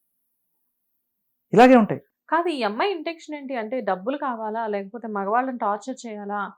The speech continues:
Speaker 1: అన్నీ. ఇప్పుడు, ఇప్పుడు నా మాట వినకపోతే నేను కేసు పెడతా.
Speaker 2: ఆ అమ్మాయి మాట వింటే బానే ఉంటదా?
Speaker 1: పడాలి, తిడుతది, పడాలి, కొడుతది, పడాలి.
Speaker 2: హ్మ్.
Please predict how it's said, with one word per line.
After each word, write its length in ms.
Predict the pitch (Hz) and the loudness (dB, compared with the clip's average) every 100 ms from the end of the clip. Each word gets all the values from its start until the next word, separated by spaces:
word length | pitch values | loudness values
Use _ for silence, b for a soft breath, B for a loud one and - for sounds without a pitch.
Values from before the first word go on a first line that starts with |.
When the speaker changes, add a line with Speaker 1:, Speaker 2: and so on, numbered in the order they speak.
| - | 0
Speaker 1:
అన్నీ. 160 | 185 220 | 4 4
ఇప్పుడు, 640 | - _ _ - 139 120 - | 2 _ _ -12 -6 -6 -2
ఇప్పుడు 200 | - - 160 | -2 -2 -2
నా 380 | 131 143 170 | 4 6 8
మాట 380 | 180 139 151 175 | 8 8 8 8
వినకపోతే 880 | 190 139 147 151 139 113 - 113 - _ _ _ _ _ _ _ - | 6 6 4 4 2 0 -4 -4 -6 _ _ _ _ _ _ _ -8
నేను 120 | 143 | -6
కేసు 180 | 117 - | -8 -14
పెడతా. 220 | - - _ _ _ _ _ _ - | -20 -20 _ _ _ _ _ _ -2
Speaker 2:
ఆ 40 | 262 | 0
అమ్మాయి 240 | 277 311 | 0 0
మాట 200 | 320 311 | -2 -2
వింటే 220 | 302 294 | -6 -6
బానే 280 | 381 285 240 | 0 0 0
ఉంటదా? 300 | 208 220 415 - _ _ _ _ _ _ _ - | -6 -8 -12 -14 _ _ _ _ _ _ _ 6
Speaker 1:
పడాలి, 240 | 233 160 - | 8 8 2
తిడుతది, 340 | 156 135 123 117 | -4 0 -2 -2
పడాలి, 380 | 117 123 120 113 | 0 2 2 0
కొడుతది, 400 | 127 120 131 113 | 0 2 0 -2
పడాలి. 440 | 117 117 113 110 _ _ 240 | -2 0 -2 -6 _ _ -16
Speaker 2:
హ్మ్. 240 | 226 220 | -16 -18